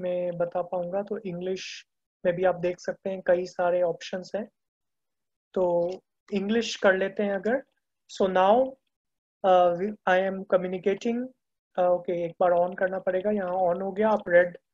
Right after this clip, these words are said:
you are seeing the red button, it signals that it has been switched on। Now you can again see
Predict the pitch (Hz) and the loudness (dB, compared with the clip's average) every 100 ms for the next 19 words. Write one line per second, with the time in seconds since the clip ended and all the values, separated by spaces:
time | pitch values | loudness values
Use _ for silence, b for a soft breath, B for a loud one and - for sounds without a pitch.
0 | _ _ _ _ 202 185 180 175 175 - | _ _ _ _ -2 4 4 4 0 -4
1 | 202 214 262 _ _ _ _ _ _ _ | -4 -2 -6 _ _ _ _ _ _ _
2 | _ 185 175 165 185 190 185 185 226 269 | _ 4 4 6 4 4 0 0 0 -4
3 | - _ 180 - - 175 190 190 196 180 | -10 _ -12 -6 -6 -2 0 0 0 -2
4 | 175 175 180 170 180 175 170 190 185 - | -2 -2 0 0 -2 -10 -6 -4 -4 0
5 | 180 180 254 - _ _ _ _ _ - | 2 2 -2 -8 _ _ _ _ _ 0
6 | 185 180 185 190 175 170 208 254 - 226 | 2 2 2 0 0 0 0 -2 -4 -6
7 | 247 | -6